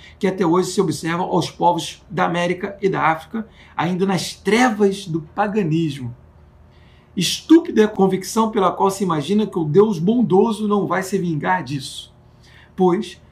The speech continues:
isso seria contrário à bondade. De fato, a clemência para ser justa tem limite, e onde as maldades passam da medida, a justiça emana quase necessariamente a pena.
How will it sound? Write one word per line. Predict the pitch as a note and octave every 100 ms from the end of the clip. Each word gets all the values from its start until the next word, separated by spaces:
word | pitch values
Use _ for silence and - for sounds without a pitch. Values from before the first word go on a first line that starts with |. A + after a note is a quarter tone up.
| -
isso | F#3+ - F3
seria | G#3+ D#3 D#3+ F3+
contrário | F#3 G3+ F#3+ E3+ E3 F3+
à |
bondade. | F3 F3 C#3 B2 B2 - -
De | F3 F#3+
fato, | F#3+ E3+ B2+ - - _ -
a | D#3
clemência | - F3+ E3 A3+ C4 C4
para | B3 G3
ser | F3 G3 D#3+
justa | C#3+ G#3 B3 - - - C#4 - - - - - - - - -
tem | A#3+
limite, | A#3+ G#3 E3+ - - - - - -
e | F3
onde | A3+ B3
as | G#3
maldades | G3+ E3 D#3+ D#3
passam | - G#3+ B3 G#3+
da | F3
medida, | D#3+ A#2+ C3 C3 - - -
a | E3+
justiça | E3 D3+ A#3+ -
emana | G3+ F3 F#3
quase | F3 F3+ G3 G3
necessariamente | F#3 - E3 D3+ F3 -
a |
pena. | F#3 - D3+ B2+